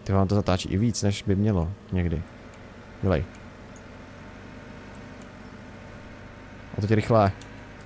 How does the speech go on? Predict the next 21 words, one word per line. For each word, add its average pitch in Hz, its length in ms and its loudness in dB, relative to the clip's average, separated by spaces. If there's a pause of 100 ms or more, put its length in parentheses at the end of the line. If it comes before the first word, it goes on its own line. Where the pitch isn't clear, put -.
(180)
Ty 92 60 2
vole, 87 140 6
dobrý. 90 280 4 (100)
<laughs> 139 1500 4
Je 117 100 4
to 104 80 6
v 101 60 0
pohodě. 117 440 8 (580)
Je 117 100 4
to - 180 2
úplně 127 340 8
v - 120 -4
klidu 117 260 6
naložený. 107 480 6 (260)
Tak. 98 320 6 (520)
Ty 104 80 2
vole, 98 100 10
to 101 120 8
nechci 101 240 6
vidět 95 200 6
na... 95 120 6